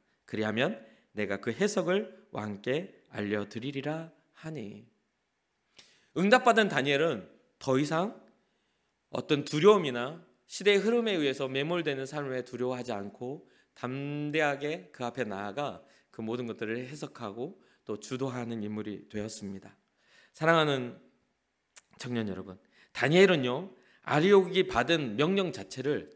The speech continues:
철회하라고 말합니다. 바벨론의 제자들을 죽이라 명령한 아리옥에 가서 그에게 이르되, "바벨론 제자들을 죽이지 말라.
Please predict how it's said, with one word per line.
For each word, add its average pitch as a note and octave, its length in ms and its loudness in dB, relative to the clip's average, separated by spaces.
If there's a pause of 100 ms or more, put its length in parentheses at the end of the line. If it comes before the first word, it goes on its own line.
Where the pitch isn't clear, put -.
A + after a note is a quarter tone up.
철회하라고 A#3 640 0
말합니다. F#2 640 -10 (600)
바벨론의 F3+ 520 8
제자들을 F3 920 4
죽이라 F#3+ 480 4
명령한 F3 480 2
아리옥에 C3 400 2
가서 A2+ 240 -4
그에게 A#2 240 0
이르되, C3+ 840 2
"바벨론 A2 420 -2
제자들을 G2 460 -4
죽이지 F#2 360 -12
말라. G2+ 480 -18